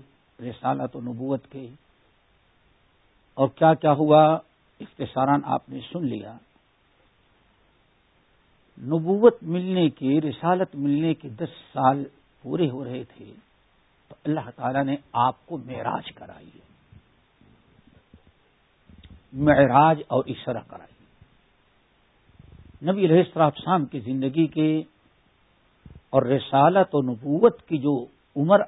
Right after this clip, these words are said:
آپ کی ہے، جو پیریڈ اور وقت ہے، اس کا یہ بڑے، بڑا عجیب حیرت ناک واقعہ ہے جو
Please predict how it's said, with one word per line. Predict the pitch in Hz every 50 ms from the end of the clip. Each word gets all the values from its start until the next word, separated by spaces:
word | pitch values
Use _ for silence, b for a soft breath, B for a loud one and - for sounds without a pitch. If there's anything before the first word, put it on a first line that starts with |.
| -
آپ | - 143 139 123 - _
کی | - 117 117
ہے، | 123 139 147 147 151 147 - _ _ _
جو | 123 104 127 110 _
پیریڈ | 131 123 135 143 147 135 131 -
اور | - 120 120 117
وقت | 147 - - - - -
ہے، | - - - 107 120 240 _ _ _ _ _ _ _ _ _ _ _ _ _ _ _ _ _ _ _ - - - - - - - - _
اس | 170 147 - - -
کا | 202 196
یہ | 175 165 160 123 92 _ -
بڑے، | 156 160 165 170 175 175 170 165 156 - - _ _ _ _ _ _ _ _ - 123 104 98 113
بڑا | 165 185 202 196 180 147 -
عجیب | - 110 104 156 185 196 196 190 160 - - _ _ _ _ _ _ - - - -
حیرت | 147 151 139 135 135 - -
ناک | 127 127 131 135 147 147 147 147 - _ _ _ _ _ _ _ _ _ _ _ _
واقعہ | 127 123 120 117 - - 165 165 151 143
ہے | 160 156 156 160 - - _ _ _ _ _ _ _ _ _ _ _ _ _ _ _ _ _ _ _ _ - - - - - - - -
جو | - 107 117